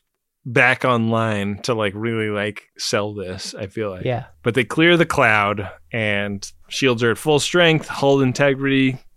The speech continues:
Speaker 1: just where you want it to be. No, no aliens have made it back on board. They made it out clean, and the button on the episode is
Speaker 2: Look, I'm not a perv or anything, Ben, but I wanna see that warp core reinserted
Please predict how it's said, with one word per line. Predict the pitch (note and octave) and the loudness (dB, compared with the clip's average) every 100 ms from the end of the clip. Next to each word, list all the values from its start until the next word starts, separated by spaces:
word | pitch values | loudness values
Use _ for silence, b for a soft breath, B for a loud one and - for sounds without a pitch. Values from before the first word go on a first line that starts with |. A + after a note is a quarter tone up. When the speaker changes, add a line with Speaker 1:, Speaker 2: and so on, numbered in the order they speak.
| - _ - - _ _ | -20 _ -20 -20 _ _
Speaker 1:
just | - E3 D#3 - | 2 4 4 2
where | D3+ | 2
you | C#3 | 4
want | C3 C3 | 2 2
it | B2+ | 0
to | B2+ | 0
be. | A#2 A#2+ A2 G#2+ - - - - - - - - | 0 2 2 -2 -6 -20 -20 -20 -20 -20 -18 -4
No, | B2+ C3+ C3 B2+ | 0 2 0 0
no | C3 C#3 | 2 4
aliens | B2 A#2+ A#2+ A#2 A2+ | 4 4 2 0 -2
have | G2+ | -2
made | A#2 A2+ | 0 0
it | G#2+ | -2
back | A2+ G#2+ A2 | -2 0 -2
on | A2 G2 | -6 -4
board. | G#2+ G#2 G2+ G2 - - _ _ _ | -4 -2 -4 -6 -14 -20 _ _ _
They | C3 A2+ | -2 2
made | A#2+ C#3+ | 4 4
it | C3+ | 4
out | B2 A#2+ A#2 - _ _ _ - | 4 4 2 -2 _ _ _ -20
clean, | - - C#3+ B2+ A#2+ A#2+ A2+ - - | -12 -4 0 2 0 -2 -4 -8 -10
and | C#3 A2 G#2+ G#2+ G#2 | -4 -4 -4 -6 -6
the | A#2 | -6
button | G#2+ C#3+ G3+ G3 | 0 0 2 0
on | F#3 | 0
the | F3+ | 2
episode | E3+ E3+ D#3 - D3 C3 | 2 2 -2 2 4 4
is | B2 A#2+ A#2 - - B B B | 2 0 -2 -6 -12 B B B
Speaker 2:
Look, | B3+ B3+ | 2 6
I'm | B3+ C4 | 4 6
not | D#4 | 6
a | B3+ | 4
perv | - - D3+ D#3+ F#3+ | 2 2 4 4 4
or | F#3 G3 | 2 2
anything, | G3+ A3 - A3 A3+ | 2 0 2 2 2
Ben, | F#3+ F#3+ A3 | 2 2 4
but | F#3+ | 4
I | F3+ | 4
wanna | B3 G#3 | 4 2
see | - D#3+ | 4 4
that | C#3+ - | 4 2
warp | C3+ C#3+ - | 0 0 -2
core | - C#3+ C3 | 0 2 2
reinserted | B2 C3+ C3 B2 - C#3 C3 B2+ A#2+ | 0 0 -2 -2 0 2 2 -2 -4